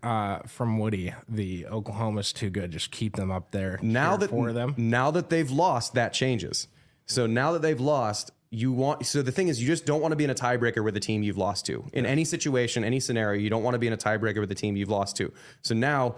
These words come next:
Speaker 2: you want Oklahoma to lose as many games as possible to tumble out of the chance that you have a tiebreaker with them.
Speaker 1: Mm-hmm.
Speaker 2: Because you beat Oklahoma State, you lost to Oklahoma.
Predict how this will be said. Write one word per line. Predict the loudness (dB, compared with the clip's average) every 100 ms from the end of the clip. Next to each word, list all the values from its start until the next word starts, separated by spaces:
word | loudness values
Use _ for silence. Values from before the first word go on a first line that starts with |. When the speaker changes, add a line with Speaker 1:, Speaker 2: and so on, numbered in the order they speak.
| -14 _
Speaker 2:
you | 0
want | 2 2
Oklahoma | 0 -2 -2 0 0 -2
to | -2
lose | 0 2 2 2 0 -2
as | -4 -2
many | 0 2 2
games | 2 2 0
as | 0
possible | 2 0 0 -2 -2
to | -2
tumble | -6 0 2 2 2
out | 0
of | 0
the | -2
chance | -2 0 0 -2 -2
that | -2
you | 0
have | 0 0 -4 -18 _ -6
a | -2
tiebreaker | 2 2 2 0 0
with | -2
them. | -4 -8 -12
Speaker 1:
Mm-hmm. | -10
Speaker 2:
Because | -4 -2 -2
you |
beat | 0 2
Oklahoma | 2 0 0
State, | 0 0 0 -4 -16
you | -6 0
lost | 2 2
to | 0
Oklahoma. | 0 0 0 -2